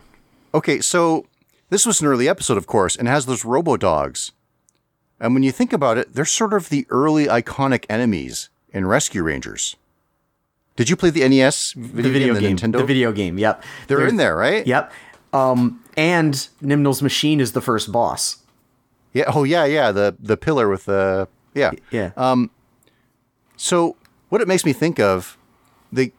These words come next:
Speaker 1: these Disney Afternoon cartoons were actually a little bit scant on merchandise, strangely.
Speaker 2: Yeah.
Speaker 1: And it makes me think of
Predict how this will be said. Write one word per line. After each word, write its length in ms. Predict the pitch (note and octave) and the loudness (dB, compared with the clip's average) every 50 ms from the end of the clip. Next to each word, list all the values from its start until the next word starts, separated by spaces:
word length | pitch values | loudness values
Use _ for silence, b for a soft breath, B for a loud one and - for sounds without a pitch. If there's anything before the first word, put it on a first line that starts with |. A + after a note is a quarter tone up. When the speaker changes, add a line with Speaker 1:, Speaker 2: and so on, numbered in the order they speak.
| _ _ | _ _
Speaker 1:
these 320 | - C#3+ B2+ G3 A#3 A3 - | -8 -2 0 0 0 0 0
Disney 380 | - E3 F3 - - F3 D#3 | 0 -2 -2 0 0 2 2
Afternoon 600 | C#3+ C#3+ - - A#2 G#2 G2+ G#2 A2 A2+ B2+ C#3 C3 - | 2 2 0 -2 -2 0 0 2 2 2 0 -2 -4 -4
cartoons 720 | - D#3+ C#3+ - - D#3 D#3+ F3+ G#3 A3+ - - - - _ _ _ _ _ _ _ _ _ _ _ _ _ | -2 -2 -2 0 0 -2 -2 -2 -4 -6 -6 -8 -10 -12 _ _ _ _ _ _ _ _ _ _ _ _ _
were 140 | - C#3+ C#3 | -2 0 2
actually 380 | E3 A3+ A#3+ - - - G#3+ F3+ | 2 2 0 0 -2 -2 0 0
a 60 | D#3 | 0
little 200 | C3+ D#3+ D3+ C3+ | 0 -2 -2 -2
bit 120 | D#3 D#3 | -2 -2
scant 520 | - - - - - C3 A#2 B2+ E3 F3 - | -2 -2 -2 -2 0 2 2 2 2 2 2
on 140 | B2 A#2+ | 2 2
merchandise, 560 | A2 A2 A#2+ - - F3+ A#2+ F#2 D2+ C2+ C2 - | 4 2 2 2 2 0 2 2 0 -2 -4 -6
strangely. 600 | - - G#2+ F#2 E2 D#2+ C#2+ C#2 C2 A#1+ - - _ _ - - _ _ _ _ _ _ _ _ _ _ | -6 -2 -2 -2 -2 -2 -4 -6 -8 -12 -12 -14 _ _ -20 -20 _ _ _ _ _ _ _ _ _ _
Speaker 2:
Yeah. 580 | - D3+ G3+ A3+ C4 D4 D#4 D4 C4 C4 B3+ B3+ - _ _ _ _ _ _ _ _ _ _ _ _ _ _ _ _ _ _ _ _ _ _ _ _ _ _ - | -6 -2 0 0 2 2 2 2 2 0 -2 -4 -8 _ _ _ _ _ _ _ _ _ _ _ _ _ _ _ _ _ _ _ _ _ _ _ _ _ _ -4
Speaker 1:
And 160 | C#3 C3+ C3+ | -2 0 0
it 20 | C#3+ | 2
makes 180 | F#3 F#3 - | 0 0 0
me 60 | F#3 | 0
think 280 | D3 - F3+ E3+ D#3+ - - | 0 2 0 0 0 0 0
of 380 | C#3+ C#3+ C#3 A#2+ - - - | 0 0 0 0 -4 -10 -20